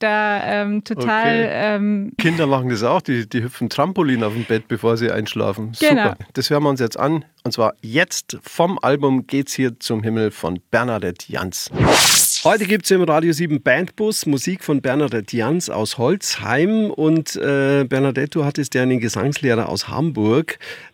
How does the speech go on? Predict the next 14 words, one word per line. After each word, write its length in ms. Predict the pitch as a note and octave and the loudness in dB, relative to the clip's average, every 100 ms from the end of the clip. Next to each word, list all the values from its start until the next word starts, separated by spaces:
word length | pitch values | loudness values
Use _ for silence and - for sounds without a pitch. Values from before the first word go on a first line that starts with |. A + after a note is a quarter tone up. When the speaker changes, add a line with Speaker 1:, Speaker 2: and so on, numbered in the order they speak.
| - | -6
Speaker 2:
Das 300 | C3 B2+ - | -4 -4 0
war 300 | B2 C3+ B2 | 2 2 0
so 220 | - - | -4 0
ein 60 | C#3 | 2
richtiger 420 | B2 D#3+ C3 A2+ | 0 -4 -2 -2
Alleskönner, 580 | A#2 D#3+ - - G2+ C#3+ | 2 0 0 -4 -2 0
ein 140 | D3 | 0
Schauspieler, 760 | - - D3+ D3+ - D#3+ D3 C#3+ | -2 -2 -2 -2 2 4 4 2
Musicaldarsteller, 1200 | - C3 E3+ F3+ E3 D3+ C3 B2+ D3 C#3+ C3 C3 - - - | 2 4 4 2 -2 -2 -2 -2 -2 0 2 0 -2 -10 -8
Coach, 680 | - C#3+ F3 G3 - - | 2 4 4 0 -4 -6
äh, 380 | - C3+ C#3 C3 | -4 0 2 2
der 300 | B2+ B2+ A2+ | 2 2 2
alles 260 | - D3+ D#3+ | 2 0 -2
kann. 320 | - A2+ F3 | -2 0 0